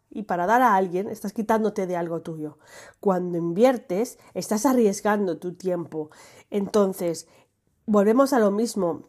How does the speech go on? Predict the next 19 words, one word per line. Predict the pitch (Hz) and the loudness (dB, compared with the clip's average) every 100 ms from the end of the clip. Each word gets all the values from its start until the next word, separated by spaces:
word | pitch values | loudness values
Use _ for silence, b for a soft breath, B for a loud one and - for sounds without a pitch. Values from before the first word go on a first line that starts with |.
| - | -14
Es | 190 | -4
muy | 233 277 | 0 4
importante | 254 226 220 233 247 | 2 2 0 0 0
que | 240 208 | 0 0
pienses | 226 233 269 247 | 0 0 0 0
en | 190 185 | 0 0
qué | 254 269 | 4 4
y | 240 202 | 4 2
en | 185 | 0
quién | 180 254 233 | 0 0 2
estás | 196 - 220 196 202 | 0 -2 0 0 -2
regalando, | 175 170 190 196 180 | -4 0 0 0 0
invirtiendo | 175 170 190 180 180 | -2 -4 -4 -2 -4
tiempo. | 180 165 170 156 151 _ _ _ _ _ _ _ _ _ - B B B - | -4 -6 -6 -10 -10 _ _ _ _ _ _ _ _ _ -20 B B B -6
Ya | 196 | -4
sea | - 240 | 0 0
profesional | 254 247 208 202 190 233 | 0 0 -2 -2 0 0
como | 247 247 | 2 0
personal. | 208 175 - 170 190 165 | 0 -4 -6 -4 -2 -4